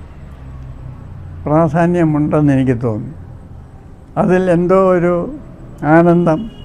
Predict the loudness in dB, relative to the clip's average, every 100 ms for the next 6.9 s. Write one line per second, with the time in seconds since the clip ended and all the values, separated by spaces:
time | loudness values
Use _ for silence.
0 | -8 2 4 6 4 0 0 2 2 0
1 | -8 -16 -18 -18 -18 -18 -18 -20 -20 -20
2 | -16 0 4 4 2 -6 -20 -18 -18 -18
3 | -16 -2 2 2 2 0 2 0 0 2
4 | 2 2 4 4 4 2 -4 -10 -18 -20
5 | -18 -16 0 6 6 6 6 6 6 6
6 | 6 4 2 2 2 4 2 0